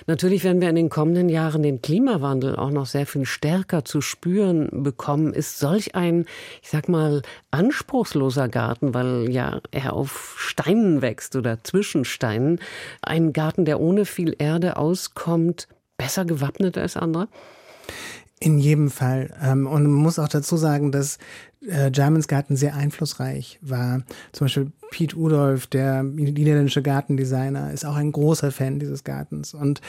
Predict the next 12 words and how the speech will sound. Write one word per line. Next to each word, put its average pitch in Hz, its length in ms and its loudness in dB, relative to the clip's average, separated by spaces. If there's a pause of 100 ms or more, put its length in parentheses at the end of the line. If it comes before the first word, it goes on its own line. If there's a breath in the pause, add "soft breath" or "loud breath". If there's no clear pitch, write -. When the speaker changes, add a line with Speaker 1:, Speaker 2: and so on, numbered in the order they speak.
(300 loud breath)
Speaker 2:
und 151 80 2
er 135 120 4
hat, 139 280 0
äh, 139 260 0
zu 139 460 0
einer 143 240 0
ähnlichen 170 500 4
Zeit 143 420 2
und 135 240 -4
etwas 147 300 -2
später 147 540 -2
eine 143 340 2